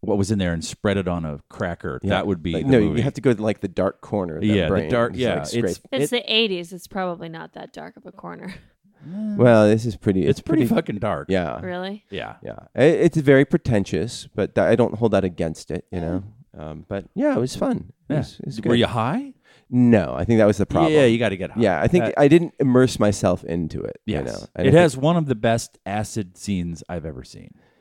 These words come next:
Speaker 1: with
Speaker 2: Yeah.
Speaker 1: the guy.
Speaker 2: Yeah,
Speaker 1: Like,
Speaker 2: yeah.
Speaker 1: I, that, that was, that felt like I was on, I thought I was on acid for a
Speaker 2: Yeah.
Speaker 1: second. Or L S D.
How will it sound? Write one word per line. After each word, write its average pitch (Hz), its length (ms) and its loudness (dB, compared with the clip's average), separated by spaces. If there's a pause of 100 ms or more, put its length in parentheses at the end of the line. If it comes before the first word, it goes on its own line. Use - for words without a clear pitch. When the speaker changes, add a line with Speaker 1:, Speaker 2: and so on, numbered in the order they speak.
(600)
Speaker 1:
with 85 140 -2
Speaker 2:
Yeah. 65 80 -6
Speaker 1:
the 82 200 -6 (500)
guy. 57 300 -14 (140)
Speaker 2:
Yeah, 82 160 0
Speaker 1:
Like, 60 100 -4 (120)
Speaker 2:
yeah. 85 80 -10
Speaker 1:
I, 80 40 -12
that, 95 240 -6 (140)
that 110 220 -2
was, 101 300 -4
that 110 140 -2
felt 85 240 0
like 92 240 -8
I 90 80 -6
was 85 160 -4
on, 82 180 -8
I 113 120 -6
thought 147 180 0
I 110 60 2
was 101 100 0
on 85 140 -6
acid - 360 -10
for - 120 -14
a 69 40 -10
Speaker 2:
Yeah. 87 60 -2 (200)
Speaker 1:
second. 80 120 -12 (380)
Or 104 100 -4
L 87 200 -8
S 78 140 -14
D. - 240 -20